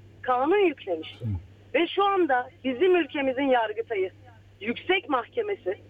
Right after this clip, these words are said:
Speaker 1: o savcılık aldığı dilekçeyi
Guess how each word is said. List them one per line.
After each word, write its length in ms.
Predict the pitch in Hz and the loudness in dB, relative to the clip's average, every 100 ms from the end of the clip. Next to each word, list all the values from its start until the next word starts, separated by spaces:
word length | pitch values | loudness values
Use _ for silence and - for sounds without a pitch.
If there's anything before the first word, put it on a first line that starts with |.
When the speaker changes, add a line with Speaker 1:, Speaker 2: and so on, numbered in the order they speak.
| - - - - - | -20 -20 -20 -20 -4
Speaker 1:
o 280 | - 370 359 - | 0 2 0 -2
savcılık 540 | 330 320 277 330 254 - - | -2 -2 -2 0 -2 -4 -2
aldığı 540 | 233 302 339 349 262 294 | 0 2 0 0 0 0
dilekçeyi 640 | 330 349 - 269 214 | 0 0 -4 -6 -4